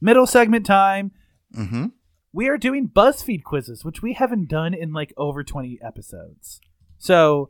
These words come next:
Speaker 1: this first BuzzFeed qui-, did we have a name for this, or did we, are we just taking BuzzFeed quizzes?
Speaker 2: Dude, you, you can't ask me what I said twenty weeks ago.
Speaker 1: <laughs>
Speaker 2: I have no idea. I don't know what we talked about last week.
Speaker 1: All right, well,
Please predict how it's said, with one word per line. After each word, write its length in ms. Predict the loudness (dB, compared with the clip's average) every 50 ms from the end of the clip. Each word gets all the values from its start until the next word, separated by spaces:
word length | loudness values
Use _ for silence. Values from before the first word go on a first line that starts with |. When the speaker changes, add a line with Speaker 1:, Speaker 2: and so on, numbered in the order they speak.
| _ _ _ _ _ _ _ _ _ _ _ _ _
Speaker 1:
this 320 | -2 0 0 0 0 -2 -8 -12 _ -20 -20 -6 0
first 340 | 0 2 2 0 -2 -4 0
BuzzFeed 480 | 2 2 2 2 0 -4 -8 -8 -8 -8
qui-, 180 | -8 -10 -10
did 140 | -8 -6 -6
we 100 | -4 -2
have 120 | -2 0 0
a 60 | 0
name 260 | -2 -2 -4 -6 -6
for 100 | -6 -6
this, 300 | -4 -4 -6 -6 -8 -8 -8
or 140 | -8 -6
did 120 | -6 -6 -6
we, 200 | -8 -8 -8 -8
are 80 | -10
we 140 | -10 -8 -10
just 160 | -10 -10 -8
taking 240 | -8 -8 -8 -8 -8 -8
BuzzFeed 380 | -8 -10 -10 -12 -16 -18 -16
quizzes? 380 | -16 -18 -18 -18 -20 -20 -20 -20 -16
Speaker 2:
Dude, 220 | -12 -12 -12 -12 -10 -12
you, 160 | -12 -12 -14 _ _ _ _ -10
you 100 | -10 -8
can't 260 | -6 -6 -6 -6 -4
ask 240 | -4 -6 -6 -4 -4
me 80 | -2 -2
what 180 | 0 0 0
I 80 | 0 -2
said 440 | -4 -4 -2 0 0 0 0 -2 -6 _ -14
twenty 420 | -14 -12 -6 -4 -2 0 0 0
weeks 400 | -2 -2 0 0 0 0 -2 -6
ago. 300 | -8 -8 -10 -12 -12 -14 -16 -18 _ -12 -12 -12 _ -4 -4 -2 -2
Speaker 1:
<laughs> 500 | -2 -4 -4 -6 -6 -8 -12 _ _ -2
Speaker 2:
I 80 | 2 4
have 180 | 4 6 6
no 460 | 4 4 4 4 4 4 4 2 2 0
idea. 560 | 0 -2 -4 -4 -6 -8 -8 -10 -12 -16 _ -6
I 80 | -2
don't 140 | -2 0 0
know 120 | 0 0 0
what 80 | 0
we 80 | -4 -6
talked 200 | -6 -8 -6 -4
about 200 | -4 -4 -4 -4
last 500 | -6 -6 -4 -2 -2 -2 -2 -4 -8 -12
week. 320 | -14 -16 -18 -20 _ _ _ _ _ _ -20 -20 -20 -20 _ _ -20 -20 _ _ _ _ _ _ _ 2
Speaker 1:
All 80 | 2
right, 260 | 4 2 2 -2 -4
well, 460 | -2 0 2 2 2 2 0 -2 -6